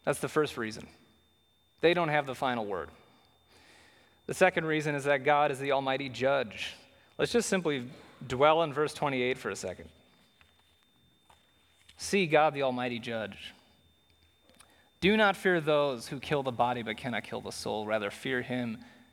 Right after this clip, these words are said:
who can destroy both soul and body in hell." Think of the perfection of this judge. Holy, just, good, he will by no means clear the guilty. He will visit the iniquities on those who hate them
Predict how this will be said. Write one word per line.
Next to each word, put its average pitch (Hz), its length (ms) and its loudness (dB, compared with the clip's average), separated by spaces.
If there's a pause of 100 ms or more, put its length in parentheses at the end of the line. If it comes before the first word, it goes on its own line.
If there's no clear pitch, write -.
who 143 100 -6
can 127 140 -6
destroy 123 320 -4
both 113 220 -4
soul 143 460 0
and 123 220 -4
body 110 300 -8
in 90 80 -10
hell." - 320 -10 (2250)
Think 180 320 0
of 156 80 2
the 147 80 -2
perfection 123 580 -2
of 104 120 -8
this 98 140 -10
judge. 98 480 -8 (180)
Holy, 156 500 2
just, 135 540 -4
good, 131 300 0
he 135 100 -6
will 127 120 -2
by 120 160 0
no 131 240 -2
means 135 280 -6
clear 131 220 -4
the 123 80 -10
guilty. 120 400 -4
He 127 100 -6
will 127 160 -4
visit 147 500 2 (320)
the 135 100 0
iniquities 135 580 0
on 127 220 -4
those 131 380 0
who 123 120 -2
hate 127 280 -6
them 95 160 -14